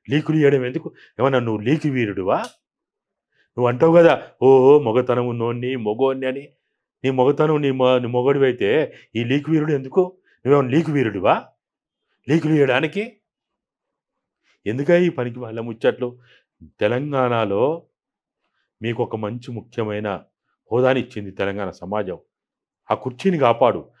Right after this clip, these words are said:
కుర్చీ విలువని కాపాడు. ఆ, నీకు ఇచ్చినటు సమయాన్ని, గౌరవాన్ని తెలంగాణ ప్రజల కోసం ఉపయోగించు. ఇవన్నీ ఎందుకు?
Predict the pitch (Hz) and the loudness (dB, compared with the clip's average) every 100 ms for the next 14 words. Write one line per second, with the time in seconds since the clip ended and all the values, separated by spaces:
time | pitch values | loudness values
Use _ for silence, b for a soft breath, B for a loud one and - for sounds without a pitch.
0 | _ - 123 147 113 147 165 131 127 123 | _ -18 -8 -4 -2 -2 0 2 2 2
1 | 113 90 - _ _ _ _ - 135 180 | 0 -2 -12 _ _ _ _ -4 0 0
2 | 185 b - 131 156 156 135 - _ _ | -2 b -8 -4 -2 0 0 -2 _ _
3 | 123 - 156 143 127 117 127 139 127 117 | -14 -6 -2 -2 -2 -4 -2 0 -2 0
4 | 131 156 107 - _ _ _ _ _ _ | 2 2 0 -8 _ _ _ _ _ _
5 | _ _ _ - 131 156 143 127 113 139 | _ _ _ 2 4 6 4 2 0 0
6 | 147 b b _ - 120 143 135 104 120 | 0 b b _ -4 -2 -2 -4 -2 -2
7 | 135 131 - 120 107 110 104 98 117 b | 0 -2 -4 -8 -4 -4 -4 -8 -12 b
8 | b b 113 120 127 127 120 117 120 117 | b b -6 -2 0 0 -4 -6 -8 -8